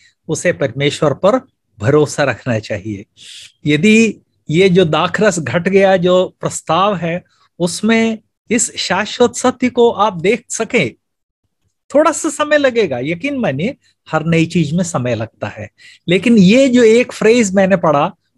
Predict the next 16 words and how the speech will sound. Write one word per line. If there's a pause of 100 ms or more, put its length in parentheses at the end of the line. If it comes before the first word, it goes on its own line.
उसमें
ये
शाश्वत
सत्य
आपने
समझ
लिया, (360)
तो
उसके
साथ-साथ
आपको
अचानक
वो
बात
याद
आएगी।